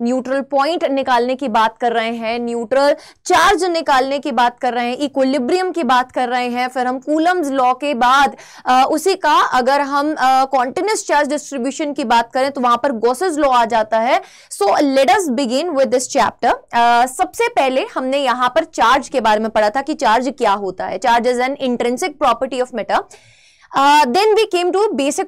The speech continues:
properties of charge, जिसमें हमारे पास additive nature, conserved nature, as well as quantization के बारे में हमने, uh, इस चैप्टर में पढ़ा था। Quantization was what बेटा? किसी भी बॉडी के ऊपर जो टोटल चार्ज था, that is basically the integral multiple of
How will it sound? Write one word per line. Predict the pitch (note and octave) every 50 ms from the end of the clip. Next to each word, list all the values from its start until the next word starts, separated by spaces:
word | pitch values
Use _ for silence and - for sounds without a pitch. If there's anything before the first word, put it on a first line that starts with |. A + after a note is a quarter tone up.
| -
properties | D#4 C#4 C4+ - C#4+ E4 E4 D4+ E4 D#4+
of | E4
charge, | - C4+ A#3+ C#4 D4+
जिसमें | B3 C#4 C4+ - D4 D4+
हमारे | D4+ D4+ C4+ C4 A#3+ B3
पास | B3 C#4+ C#4+ D4+ D4 -
additive | A#3 A3+ G3+ A#3 A3+ A#3 D4 C4+
nature, | C4 C#4 C4+ C#4 C4+ D#4+ E4 F4+ - -
conserved | A#3+ B3 A#3+ G#3 A3+ A#3 A#3 C4 D4+ D#4+ C#4 -
nature, | - C4+ B3 B3+ C4 C4 B3 - D#4+ D#4+
as | D#4 C4 B3 A#3
well | G#3+ B3+ C4+ D4+
as | D4+
quantization | - C#4 B3+ A#3+ A#3 B3+ C4 C4 A#3+ B3 A#3 - C4 B3+
के | B3 B3+
बारे | G#3+ A3 G#3 G#3+
में | A3 A3+ A#3+
हमने, | A#3 G#3+ A3 B3 E4+ C5 - - - - - - -
uh, | A3 A3 A3 A3 -
इस | C#4+ D#4 - -
चैप्टर | D4 G#3 G3+ - C4+ D#4
में | G#4+ -
पढ़ा | - A3+ G3+ F#3+
था। | F#3 A3+ F#3 F3+ G3 -
Quantization | C#4+ C#4+ C#4+ C#4 D#4+ E4+ E4+ E4 F4+ - - F#4+ F4 F4+
was | F#4+ F4+ C#4+
what | D4 E4+ E4+ D4
बेटा? | C4 E4+ D#4+ F4+ A4 A4 - _ _ _ _ _ _ _ _ _ _ - - - -
किसी | - D#4 D4+ - G4+ G4+
भी | G#4+ A4
बॉडी | F4+ C4+ C#4+ C4 B3 C#4 C#4+
के | C#4+ E4
ऊपर | D#4 - - E4
जो | C4 E4+ F4
टोटल | F4+ D4 C4 A#3+ D4 D4
चार्ज | D4+ - C4+ B3 B3 B3 -
था, | - C#4 D4+ F#4 G#4 - - - - -
that | G#3 B3+ G#3+ A#3+
is | - E4+ F4
basically | C4+ A3+ C4+ C4+ C4 D4+ D#4 - D4 C#4+ D4 C#4+
the | B3+ F4
integral | D4+ D#4 D4+ B3+ - F4 F#4+ G#4 A4 B4 A#4+ A#4 G#4 F4+
multiple | D4 C#4 C4 C#4+ - C#4+ C4+ B3
of | C#4 F#4